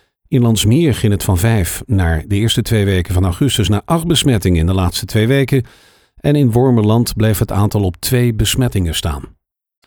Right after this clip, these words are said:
Langs de Zeddeweg wordt een extra rijstrook aangelegd voor bussen van Inet, zodat er een betere doorstroming van het busverkeer mogelijk wordt gemaakt.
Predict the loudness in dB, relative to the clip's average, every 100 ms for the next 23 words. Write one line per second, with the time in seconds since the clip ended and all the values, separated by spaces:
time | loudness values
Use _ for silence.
0 | _ 0 2 2 0 2 2 2 2 0
1 | 0 0 0 -2 -4 0 0 2 0 0
2 | 0 0 0 0 0 0 0 0 0 0
3 | 0 0 0 -2 0 0 2 2 -2 -6
4 | -8 -4 -2 0 0 0 0 0 0 0
5 | 0 0 0 0 0 2 0 2 0 2
6 | -2 0 -2 0 2 2 0 0 0 -2
7 | 0 0 0 -6